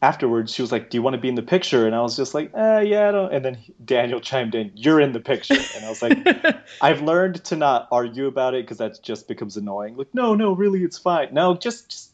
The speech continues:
Speaker 1: come on. It's a, it'll be fine." And then so I just said, "Fine, I'll do it." As soon as he chimed in, I was like, "Fine, okay." <laughs> I don't have to twist my arm. So, <laughs> um,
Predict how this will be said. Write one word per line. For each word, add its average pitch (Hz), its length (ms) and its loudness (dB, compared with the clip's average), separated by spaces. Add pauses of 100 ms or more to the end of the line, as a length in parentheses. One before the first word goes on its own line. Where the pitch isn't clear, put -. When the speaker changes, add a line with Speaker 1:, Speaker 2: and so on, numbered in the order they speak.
(160)
Speaker 1:
come 302 160 -2
on. 107 400 -2
It's 170 160 -6
a, 214 180 0
it'll 254 180 -2
be 165 120 2
fine." 101 400 0
And 123 140 -6
then 123 60 -6
so 143 120 -2
I 135 60 2
just 139 180 -6
said, 147 80 -6
"Fine, 95 400 -2
I'll 101 100 -6
do 95 200 -2
it." - 180 -6 (480)
As 113 160 0
soon 139 140 4
as 135 100 -2
he 131 80 0
chimed 120 260 2
in, 117 120 2
I - 20 0
was 107 80 -2
like, 107 180 -6
"Fine, 104 240 0
okay." - 280 -8 (300)
<laughs> - 300 -20
I 127 420 -2 (140)
don't 113 180 -2
have 117 100 -6
to 101 140 -6
twist - 340 -6
my 95 120 -4
arm. - 180 -8 (420)
So, 110 500 0 (400)
<laughs> - 400 -20
um, 110 420 0